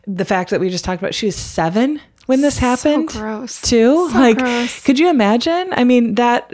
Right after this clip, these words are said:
Speaker 1: that is not allowed. <laughs> That's
Speaker 2: No.
Speaker 1: illegal, um, to just, yeah, at seven, to be taken as property from a prince. Like, that's ultimately what happened. She didn't have a say.
Speaker 2: Mm-hmm.
Speaker 1: He kissed her and chose her and took her and said,
Speaker 2: Yeah.
Speaker 1: "Come be my wife."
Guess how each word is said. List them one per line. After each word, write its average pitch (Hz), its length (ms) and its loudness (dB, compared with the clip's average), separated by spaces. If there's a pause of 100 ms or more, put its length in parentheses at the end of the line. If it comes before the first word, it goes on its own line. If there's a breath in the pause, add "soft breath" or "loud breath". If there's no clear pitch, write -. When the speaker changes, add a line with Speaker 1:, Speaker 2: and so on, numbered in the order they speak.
Speaker 1:
that 220 340 0
is 190 200 2
not 190 220 0
allowed. 180 440 2
<laughs> - 180 -8
That's 233 400 2
Speaker 2:
No. 247 80 4
Speaker 1:
illegal, 202 540 4 (420 loud breath)
um, 170 400 0
to - 140 -6
just, 185 420 -4 (140)
yeah, 180 280 0
at 170 220 -2
seven, 180 480 -2
to 185 140 -2
be 170 280 -2 (220)
taken 196 420 2
as 175 180 -2
property 170 800 0
from 180 240 0
a 160 60 2
prince. 156 360 0
Like, 180 140 0
that's 202 320 2
ultimately 185 460 2
what 165 160 0
happened. 151 400 -2
She - 180 0
didn't 247 200 0
have 143 180 -2
a 123 60 -2
say. 185 460 -2
Speaker 2:
Mm-hmm. 233 480 -2
Speaker 1:
He 247 220 -2
kissed 214 360 -2
her 180 160 2
and 175 200 0
chose 185 360 0
her 147 320 -2
and 170 260 -2 (200)
took 269 240 -2
her - 140 -2
and - 300 -4
said, 185 220 2
Speaker 2:
Yeah. 226 180 -6
Speaker 1:
"Come 185 180 0
be 180 160 2
my 160 180 0
wife." 160 520 -2